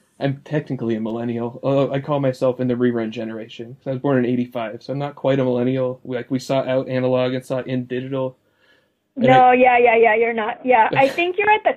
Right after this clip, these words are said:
Speaker 2: cusp of, like, Gen X too, which is my gen.
Speaker 1: Right,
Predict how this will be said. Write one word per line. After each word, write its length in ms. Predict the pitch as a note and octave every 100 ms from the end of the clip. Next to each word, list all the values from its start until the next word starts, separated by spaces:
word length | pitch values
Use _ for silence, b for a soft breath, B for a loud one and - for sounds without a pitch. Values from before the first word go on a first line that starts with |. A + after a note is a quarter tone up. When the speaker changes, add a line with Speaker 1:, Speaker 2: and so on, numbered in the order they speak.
| -
Speaker 2:
cusp 400 | C#4 C#4 - -
of, 160 | C4
like, 320 | A#3+ A#3 G#3+ -
Gen 280 | A#3+ A#3+
X 260 | A#3 G#3 _ _ -
too, 140 | A#3
which 180 | G#3+ A3+
is 100 | G3+
my 200 | G#3+ G#3+
gen. 340 | G3+ - F3 - _
Speaker 1:
Right, 360 | C3+ C#3 B2